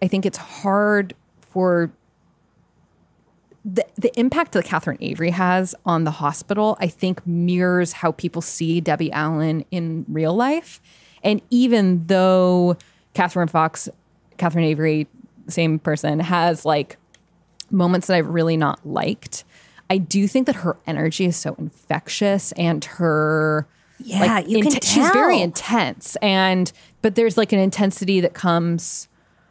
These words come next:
Speaker 1: like, from love. And basically, I mean, I mean, this is another Ellen Pompeo quote. "The fact that we've been able to change the story about the on-set culture, how everybody here feels and operates all day, is an incredible opportunity that I don't think many people get.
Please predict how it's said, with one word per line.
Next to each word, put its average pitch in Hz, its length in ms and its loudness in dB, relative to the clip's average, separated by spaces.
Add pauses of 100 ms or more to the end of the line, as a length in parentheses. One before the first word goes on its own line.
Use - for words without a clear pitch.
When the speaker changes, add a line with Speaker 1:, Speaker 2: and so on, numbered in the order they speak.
(280)
Speaker 1:
like, 170 180 0
from 160 320 0
love. 151 720 0
And 175 260 2 (120)
basically, 170 680 0 (220)
I 190 40 2
mean, 175 280 0 (180)
I 175 60 0
mean, 170 200 2
this 185 180 0
is 165 100 2
another 151 300 0
Ellen 139 220 -2
Pompeo 147 360 -4
quote. - 320 -6 (460)
"The 214 80 0
fact 220 320 0
that - 120 0
we've 208 160 0
been 185 100 0
able 175 180 2
to 165 100 -4
change 165 360 -2
the 170 100 -2
story 165 340 0
about 151 220 0
the - 80 -4
on-set 156 500 -2
culture, 147 500 -2
how 160 240 -2
everybody 185 440 2
here 170 180 0
feels 170 460 0
and 170 120 -4
operates 147 540 0
all 160 220 0
day, 156 320 0
is 156 120 -2
an 170 80 0
incredible 185 460 -2
opportunity 165 600 0
that 147 140 -2
I 151 80 0
don't 147 280 -4
think 156 200 -6
many 139 180 -2
people - 280 -8
get. - 300 -6